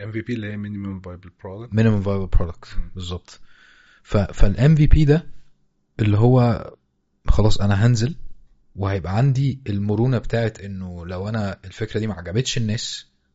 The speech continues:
Speaker 2: هعرف أبقى flexible enough إن أنا أغير الفكرة شوية، لأنه أنا أصلًا ما كلفتهاش كتير من البداية.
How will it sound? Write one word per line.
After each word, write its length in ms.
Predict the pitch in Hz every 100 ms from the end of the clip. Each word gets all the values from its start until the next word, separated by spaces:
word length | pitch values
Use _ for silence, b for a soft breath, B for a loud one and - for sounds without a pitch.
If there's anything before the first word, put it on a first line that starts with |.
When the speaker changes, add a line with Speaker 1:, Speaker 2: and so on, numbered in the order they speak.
| _ _
Speaker 2:
هعرف 600 | 113 123 131 - - - _ _ _ _ _ _ _ _ _ _ -
أبقى 200 | 95 92
flexible 560 | - 135 - 110 113
enough 80 | 120
إن 60 | 117
أنا 140 | 107
أغير 220 | 107 117
الفكرة 340 | 107 - 117 104
شوية، 320 | - 95 85 - _ _ _ _ _ _ _ _ _ -
لأنه 540 | 98 95 107 104 101
أنا 180 | 113 120
أصلًا 380 | 120 - 135 117
ما 80 | 101
كلفتهاش 540 | 107 95 - 110 127
كتير 280 | - - 127
من 80 | 117
البداية. 440 | 95 98 104 -